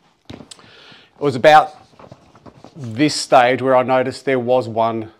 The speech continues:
slight difference, and it's the amount of neoprene that's used in the toe cap of the latest one versus the toe cap of the white one.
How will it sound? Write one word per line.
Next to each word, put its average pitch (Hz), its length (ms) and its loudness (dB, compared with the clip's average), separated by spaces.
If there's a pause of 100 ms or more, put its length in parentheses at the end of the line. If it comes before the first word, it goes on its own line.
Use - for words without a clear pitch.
(180)
slight 120 400 -4
difference, - 560 -16 (400)
and 143 160 -4
it's - 300 -10 (380)
the 147 80 -8
amount 196 200 -2
of 170 80 0
neoprene 139 800 -4 (840)
that's - 160 -14
used 135 220 -4
in 123 80 -8
the 117 80 -8
toe 131 260 -4
cap 156 320 -8 (800)
of 123 220 -10
the 110 280 -6 (520)
latest 135 280 -4
one 170 200 -6
versus 151 400 -6 (400)
the - 80 -20
toe 135 240 -6
cap 131 320 -8 (600)
of 113 140 -12
the 120 80 -12
white 120 240 0
one. 98 200 -12